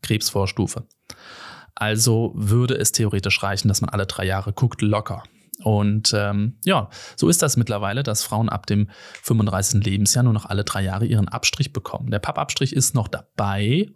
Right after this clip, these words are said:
obwohl's den gar nicht bräuchte. Ich habe gerade die Variablen erzählt, die ja fehlerhaft sein können. Aber auch so fürs gute Gefühl,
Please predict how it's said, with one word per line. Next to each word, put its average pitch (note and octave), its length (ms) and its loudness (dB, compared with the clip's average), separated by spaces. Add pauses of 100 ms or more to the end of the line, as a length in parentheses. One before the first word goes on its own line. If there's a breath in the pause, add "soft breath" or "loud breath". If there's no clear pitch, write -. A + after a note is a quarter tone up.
(140)
obwohl's A2+ 400 2
den G#2 160 2
gar G2+ 140 0
nicht G2 180 -4
bräuchte. G#2+ 760 2 (360 loud breath)
Ich - 40 -4
habe G#2 120 -4
gerade G#2 180 -2
die A2 140 0
Variablen G2 520 -2
erzählt, A#2+ 600 0 (100)
die G#2+ 140 4
ja G2 240 0
fehlerhaft A2+ 560 -2
sein A#2 220 0
können. E3 340 0 (360 loud breath)
Aber C#3 420 0
auch A#2 100 0
so - 120 0
fürs - 260 -2
gute A#2 200 0
Gefühl, C3 480 2